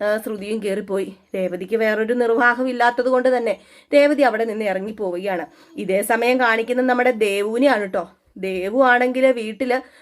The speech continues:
വല്ലാത്തൊരവസ്ഥയില്. നമ്മുടെ ലക്ഷ്മി സത്യങ്ങളൊക്കെ അറിഞ്ഞപ്പോ മുതല് ദേവുവിന് സമാധാനം കൊടുത്തിട്ടില്ല. നീ എന്ത് മഹാഭാവം അടി ചെയ്തത്? എടി, നീ മനുഷ്യപ്പറ്റ് കാണിക്കുന്ന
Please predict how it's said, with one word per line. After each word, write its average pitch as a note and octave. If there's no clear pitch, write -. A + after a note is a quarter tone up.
വല്ലാത്തൊരവസ്ഥയില്. G#3
നമ്മുടെ G3+
ലക്ഷ്മി G#3+
സത്യങ്ങളൊക്കെ C4
അറിഞ്ഞപ്പോ B3
മുതല് B3+
ദേവുവിന് G#3
സമാധാനം A3
കൊടുത്തിട്ടില്ല. A#3
നീ G#3+
എന്ത് G3
മഹാഭാവം A#3
അടി A3+
ചെയ്തത്? A3+
എടി, F#3+
നീ G#3+
മനുഷ്യപ്പറ്റ് A#3+
കാണിക്കുന്ന A#3+